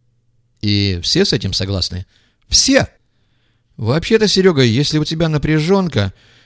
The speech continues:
нерешительно проговорил Костик Васин, но Мишка его перебил. «А ты молчи! Не будь штрейкбрехером! Штрейкбрехеры — это позор рабочего класса!» «Да я ничего», — смирился Костик, — «я как все».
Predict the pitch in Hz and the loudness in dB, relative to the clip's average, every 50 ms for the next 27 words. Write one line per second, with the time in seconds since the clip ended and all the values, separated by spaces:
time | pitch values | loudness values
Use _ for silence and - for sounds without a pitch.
0 | _ _ - - 101 104 104 107 104 - - 107 - 110 107 104 104 95 - 107 | _ _ -12 -8 -4 -2 -2 -2 -2 -2 -2 -2 -2 -2 -2 -2 -2 -2 -2 -2
1 | 101 98 104 104 104 104 104 101 - - 131 139 131 - - 113 98 - 107 104 | -2 -2 -2 -2 -2 -2 -2 -4 -4 -2 -2 -2 -2 -2 -4 -6 -4 -2 -2 -2
2 | 98 - 101 101 95 - - - - - 113 110 113 120 117 - - - 120 113 | -2 -2 -4 -6 -8 -10 -14 -20 -14 -6 -4 -2 0 0 -2 -2 -2 0 0 2
3 | 113 113 110 - - 117 107 113 107 98 101 101 101 107 - 107 101 - - 120 | 2 2 0 0 0 0 0 0 0 0 -2 -2 -2 -2 -4 -6 -6 -4 -2 0
4 | 120 120 123 123 123 127 127 - - - 151 147 131 101 90 85 - _ _ _ | 0 0 2 0 0 0 -2 -4 -4 -2 0 0 0 0 -2 -6 -12 _ _ _
5 | _ _ _ _ _ _ - - 110 117 131 151 160 165 180 160 113 - - - | _ _ _ _ _ _ -8 -6 -4 0 0 0 2 4 4 4 2 2 -6 -6
6 | - 110 110 104 110 117 123 117 - - 104 98 92 87 90 92 _ _ _ _ | -4 -2 -2 0 0 0 0 0 0 0 -2 -4 -4 -6 -8 -12 _ _ _ _
7 | _ _ - - - 120 123 127 113 117 143 185 185 - - 131 113 113 - 139 | _ _ -14 -6 -2 2 2 2 2 2 2 0 0 2 0 0 0 0 -2 -2
8 | - - 131 - - 160 160 180 180 139 107 104 110 110 110 104 - 113 104 104 | -2 -2 -2 0 0 0 2 2 2 2 2 0 0 0 0 -2 -2 -2 -4 -4
9 | 101 - 110 98 92 - - 82 82 104 _ _ _ _ _ _ _ _ _ _ | -4 -4 -4 -4 -4 -4 -8 -10 -12 -14 _ _ _ _ _ _ _ _ _ _
10 | _ _ _ _ _ _ _ _ _ _ _ - 104 98 92 92 110 123 170 208 | _ _ _ _ _ _ _ _ _ _ _ -14 -12 -10 -4 -2 0 0 0 0
11 | 214 208 - - 151 139 143 160 170 175 _ _ _ _ _ _ _ _ - - | -2 -2 -2 -2 -2 0 0 0 -2 -4 _ _ _ _ _ _ _ _ -12 -8
12 | - 110 104 101 101 101 92 - 101 92 - 101 92 - - 98 - 120 135 151 | -4 -2 -2 0 0 -2 -2 -4 -4 -4 -4 -4 -4 -4 -6 -6 -2 -2 -2 -2
13 | - 151 127 - - - 110 110 107 110 | -2 -4 -4 -4 -2 -2 0 0 -2 -2